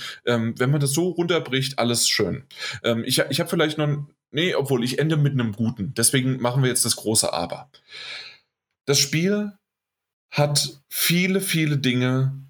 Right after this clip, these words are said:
die, ähm, die es gut macht. Nein, die es, die es perfekt machen wollte, die es aber nicht mal gut macht, sondern maximal mittel. Die machen,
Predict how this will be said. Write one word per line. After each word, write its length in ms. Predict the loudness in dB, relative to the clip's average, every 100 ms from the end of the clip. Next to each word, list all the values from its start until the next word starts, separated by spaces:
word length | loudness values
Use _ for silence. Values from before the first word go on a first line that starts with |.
| -4
die, 460 | 0 2 2 2 0
ähm, 580 | 0 2 0 0 -2 -6 _ _ _ _ _ _ _ _ _ _
die 140 | -2 2
es 380 | 4 2 0 -12 -18 _ _
gut 380 | 0 2 2 0
macht. 720 | 0 0 -2 -6 -6 -6 -8 -14 _ _ _ _ _ _ _ _ _ _ 0
Nein, 360 | 0 0 -2
die 160 | 0 2
es, 320 | 4 2 -2 -16 -20 -4
die 100 | 0
es 220 | 2 2 0
perfekt 440 | 0 0 -2 0
machen 320 | 0 0 0
wollte, 400 | 0 0 0 -4
die 160 | -2 -2
es 120 | 0
aber 180 | 2 2
nicht 240 | 0 0
mal 120 | 0
gut 340 | 0 0 0 0
macht, 240 | -2 0
sondern 260 | 0 0 0
maximal 400 | 0 0 2 2
mittel. 380 | 0 -2 -4 -6 -16 -14 -10 -8 -6 -2
Die 80 |
machen, 520 | 0 2 0 -4 -6